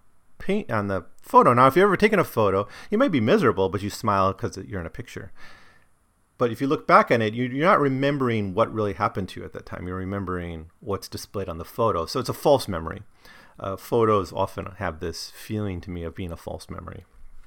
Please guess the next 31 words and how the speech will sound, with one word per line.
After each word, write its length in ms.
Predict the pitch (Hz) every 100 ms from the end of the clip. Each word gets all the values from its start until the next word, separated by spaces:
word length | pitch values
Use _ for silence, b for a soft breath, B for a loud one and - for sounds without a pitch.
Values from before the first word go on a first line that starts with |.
| - - - - _ _ _ b b b b b _ _ _ _ -
And, 640 | 160 151 147 131 - - _ _ _ _ _ _
you 120 | 160 147
know, 80 |
we 100 | 131
take 160 | 139 180
so 100 | 143
many 120 | 123
photos 260 | - 131 107
at 100 | 101
trips, 280 | - 170 123
I, 160 | 120
I 100 | -
wonder 280 | 123 147 127
how 200 | 117 123
often 360 | 107 117 - 107
we 100 | 107
actually 380 | 98 - 92 - -
do 100 | 143
recall 500 | 156 107 - 101 92
what 140 | 90 90
happens 560 | 87 - 82 82 - -
on 160 | 87
trips. 340 | 87 - - -
I, 160 | 110 107
I'm 140 | 117
not 240 | 110 98
the 60 | 104
kind 180 | - 95
of 80 | 90
guy 160 | 90
who 180 | 90